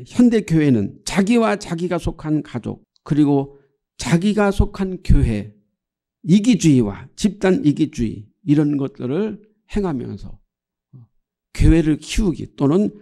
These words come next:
자기가 속한 그런 공동체만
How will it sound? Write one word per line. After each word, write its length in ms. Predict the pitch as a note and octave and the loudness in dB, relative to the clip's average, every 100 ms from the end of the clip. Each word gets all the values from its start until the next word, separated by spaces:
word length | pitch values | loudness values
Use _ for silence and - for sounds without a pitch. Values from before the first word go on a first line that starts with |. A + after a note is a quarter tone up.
| _ _ - | _ _ -16
자기가 440 | - C#3+ D3 C#3+ | -8 -4 -2 -2
속한 500 | C#3 - - D#3+ E3 - _ _ _ _ | 0 -2 0 -6 -6 -10 _ _ _ _
그런 240 | - B2+ A#2+ | -6 -4 -2
공동체만 800 | D#3 G3 A3 G3 E3+ D#3 E3 | -2 -2 -4 -6 -8 -8 -10